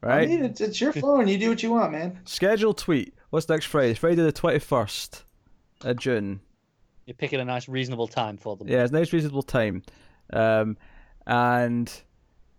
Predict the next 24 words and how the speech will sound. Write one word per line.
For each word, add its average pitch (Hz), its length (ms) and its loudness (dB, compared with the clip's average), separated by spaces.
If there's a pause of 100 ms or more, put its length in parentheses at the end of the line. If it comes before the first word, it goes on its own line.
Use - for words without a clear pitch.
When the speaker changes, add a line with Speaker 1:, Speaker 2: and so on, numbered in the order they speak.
Speaker 2:
I'll 110 280 4
say, 117 500 2 (1120)
"Hey!" 214 600 2 (1500)
Speaker 3:
You - 100 -14
could - 200 -4
just - 180 -12
copy 151 320 -2
and 113 120 -8
paste 127 300 -6
the 117 80 -16
tweet 110 260 -2
from 110 180 -2
this 110 260 -6
week. - 320 -6 (1800)
Speaker 2:
That's 170 160 -2
a 98 60 0
lazy 113 260 0
man's 92 280 -2
game, 92 200 -4
that. 107 320 -4 (580)
Speaker 1:
This 156 240 2
Speaker 3:
Um, 170 80 0
Speaker 1:
is, 139 280 -8 (180)
this, 156 300 -4